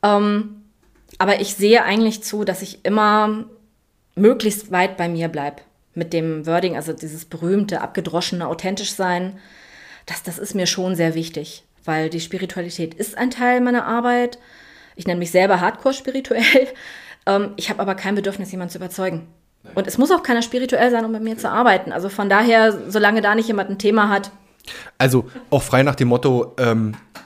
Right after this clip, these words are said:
Speaker 2: äh, ich muss mir das, also wie soll ich sagen, also du bietest das an, das ist ein Angebot, aber wer nicht will, der hat schon oder beziehungsweise dann ist es vielleicht auch nicht dann das, der richtige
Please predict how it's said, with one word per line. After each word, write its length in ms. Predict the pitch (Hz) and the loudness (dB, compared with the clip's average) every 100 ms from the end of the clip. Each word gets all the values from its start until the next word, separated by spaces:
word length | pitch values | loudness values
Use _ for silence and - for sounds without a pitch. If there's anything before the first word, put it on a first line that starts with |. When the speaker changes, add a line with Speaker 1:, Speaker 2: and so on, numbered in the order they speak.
| _ _ | _ _
Speaker 2:
äh, 200 | 120 104 - _ 104 - - | 0 0 -4 _ -14 -14 -12
ich 220 | 95 - | -12 -4
muss 160 | 131 127 | -2 2
mir 100 | 123 | 4
das, 200 | 120 - | 4 2
also 280 | 123 123 120 - 110 - | -2 -2 -4 -16 -18 -12
wie 80 | 120 | -4
soll 160 | 120 | -2
ich 60 | 113 | 0
sagen, 260 | 123 101 - | -2 -4 -6
also 120 | 113 | -8
du 60 | 110 | 0
bietest 320 | 147 151 - | 0 0 0
das 220 | 120 - | -2 0
an, 280 | 120 147 196 | 0 2 2
das 140 | 180 - | 2 -2
ist 160 | 131 | -6
ein 160 | 127 - | -6 -4
Angebot, 840 | 117 135 165 180 165 175 180 214 208 - - - | -2 0 2 0 2 2 4 2 -2 -18 -20 -4
aber 240 | 127 131 127 | 0 2 4
wer 100 | 131 | 2
nicht 260 | 131 131 - - - - | 2 -4 -14 -18 -18 -12
will, 140 | - 120 | -4 -2
der 140 | 117 | -2
hat 140 | 127 127 | -4 -6
schon 180 | 143 127 | -6 -4
oder 160 | 113 | -2
beziehungsweise 680 | 113 - 120 117 117 117 117 | -4 -4 -6 -4 -2 -2 -2
dann 280 | 110 110 110 | -2 -4 -4
ist 220 | 127 - | -10 -10
es 140 | 127 - | -10 -6
vielleicht 320 | 113 110 - | -6 -6 -8
auch 140 | 110 | -8
nicht 360 | 104 104 - - | -8 -10 -12 -8
dann 340 | 104 101 101 | -6 -6 -8
das, 400 | - 101 - - - | -10 -12 -12 -18 -12
der 100 | 113 | -10
richtige 480 | 101 - 104 104 104 | -10 -8 -6 -6 -8